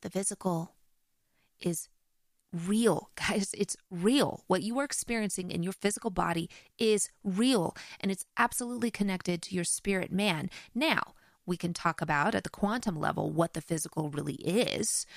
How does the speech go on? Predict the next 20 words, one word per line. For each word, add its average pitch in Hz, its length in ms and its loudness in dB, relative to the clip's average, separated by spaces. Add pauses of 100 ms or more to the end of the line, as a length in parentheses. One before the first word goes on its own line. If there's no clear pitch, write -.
(320)
You 170 140 0
know, 156 120 2
we 160 140 2
talk - 240 -2
about 156 220 -2
just - 240 -6 (120)
energy 170 460 0
fields 160 500 -8
being 165 260 0
held 165 300 -2
together, 165 520 -2
right, 165 340 -4
by 160 120 2
particular 170 640 -2
energies 165 680 0
and 156 160 -10 (320)
waveforms 175 880 0
and 160 140 -8
particles 175 720 0
and 165 160 -4